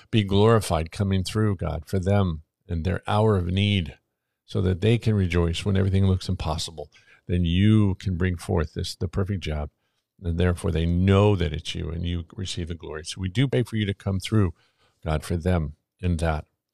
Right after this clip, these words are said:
And anyone else looking for a, a, um, employment right now, as this is a difficult time to,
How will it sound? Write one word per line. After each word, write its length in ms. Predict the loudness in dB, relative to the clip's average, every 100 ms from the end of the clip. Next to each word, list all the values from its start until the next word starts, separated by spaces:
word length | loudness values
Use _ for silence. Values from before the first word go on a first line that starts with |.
| _ _ _ _ _ 0
And 160 | 4
anyone 340 | 4 4 4 4
else 300 | 4 2 2
looking 580 | 4 2 2 -2 -2 -4 _ _ _ _ _ _ _ -20 -10
for 280 | -2 0 0
a, 240 | -4 -4 -6
a, 260 | -6 -4 -4
um, 200 | -6 -8 _ _ _
employment 600 | -4 -2 0 2 0 -2
right 300 | -8 -10 -6
now, 280 | -4 -4 -6 _ _ _ _
as 200 | -6 -6
this 180 | -6 -8
is 160 | -8
a 140 | -6 -8 -12 _ _ _ _ -6
difficult 580 | -2 0 -2 -2 -2 -2
time 480 | -2 0 0 -2 -6 _ _ _ _ _ _ _ -10
to, 380 | -2 0 0